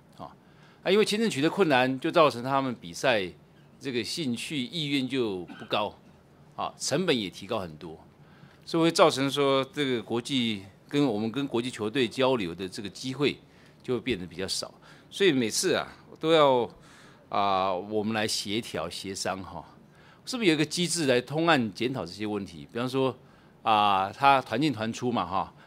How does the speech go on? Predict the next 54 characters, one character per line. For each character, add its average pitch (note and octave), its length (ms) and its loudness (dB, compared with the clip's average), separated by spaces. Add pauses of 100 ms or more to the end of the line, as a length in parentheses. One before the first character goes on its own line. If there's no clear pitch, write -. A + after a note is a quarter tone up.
(140)
用 D3 220 2
落 E3+ 180 8
地 D3+ 160 0
签 D3+ 200 -2
的 C3 80 2
方 A#2+ 260 0
式 F2 260 -8 (340)
啊。 F2+ 180 -8 (300)
你 C#3+ 140 2
如 F#3+ 120 6
果 F3+ 300 8 (140)
以 D3+ 100 -10
柬 E3+ 160 4
埔 F#3+ 100 0
寨 F3+ 100 8
来 D#3 120 8
说， E3 180 2
柬 E3+ 140 4
埔 E3 60 2
寨 F3 100 6
我 A#2+ 160 2
们 A#2 80 2
没 C#3 80 0
有 E3 80 0
社 D#3+ 220 2
管 E2+ 260 -2
嘛， - 120 -16 (540)
他 - 100 2
要 F#3+ 60 8
申 F#3+ 240 4
请 B2+ 240 -2
这 D#3 140 -4
个 D3 180 6
签 D#3+ 240 0
证 E3 140 0
到， D3 140 4
到 C#3+ 120 4
泰 C3+ 200 2
国 G2 120 -6
去 G2 220 -8
啊， E2+ 240 -4 (1300)
那 F#3 160 8
这 F3+ 140 8
个 F3 320 8
还 D3 160 2
要 F#3 80 8
派 F#3 160 6
一 E3 80 4
个 D#3 80 4
专 F3+ 360 12
人 C3 220 4
去 - 180 -4
送 D3 280 2
件 D3 260 6